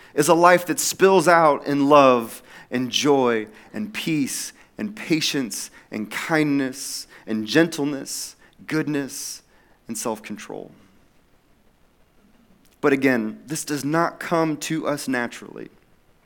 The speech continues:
It's why Jesus has to reframe our humanity, our human nature, to show us what is possible, but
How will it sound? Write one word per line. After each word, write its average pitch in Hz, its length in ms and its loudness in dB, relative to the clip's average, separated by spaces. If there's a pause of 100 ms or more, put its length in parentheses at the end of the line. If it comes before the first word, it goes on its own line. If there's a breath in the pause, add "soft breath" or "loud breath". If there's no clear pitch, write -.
(520)
It's 151 140 -4
why 180 160 8
Jesus 175 560 2 (300 loud breath)
has 208 300 2
to 185 120 2
reframe 175 560 4
our 143 140 6
humanity, 127 800 -2 (220 loud breath)
our 160 120 4
human 170 340 0
nature, 156 320 2
to 175 140 0
show 202 460 4
us 160 200 0
what 190 160 4
is 156 140 2
possible, 135 720 0
but 113 180 -2